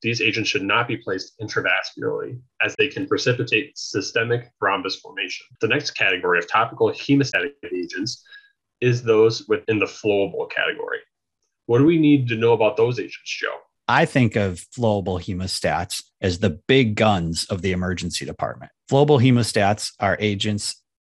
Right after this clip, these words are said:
Speaker 2: some of our consult services will often request in the E D. The clinical area I see this used most is by our E N T service for difficult posterior bleeds.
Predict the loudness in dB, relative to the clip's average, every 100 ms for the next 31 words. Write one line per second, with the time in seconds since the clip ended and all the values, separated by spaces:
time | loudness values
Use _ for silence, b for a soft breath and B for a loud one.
0 | _ _ -8 0 2 2 0 0 2 2
1 | 0 -4 -6 -6 -4 -4 -6 -6 -6 -4
2 | -2 4 4 4 0 0 -2 0 0 -2
3 | -6 -6 -8 -8 -6 -6 -8 -12 _ -6
4 | 0 2 4 2 4 4 4 4 2 0
5 | 0 0 0 -2 -2 -4 -4 -2 -2 -2
6 | -4 -4 0 0 0 -2 -2 -4 -4 -6
7 | -4 -6 -8 -8 -4 -4 B B B -2
8 | -2 0 0 2 2 0 -2 _ -2 0
9 | 2 2 2 2 2 -2 -4 -6 -6 -6
10 | -8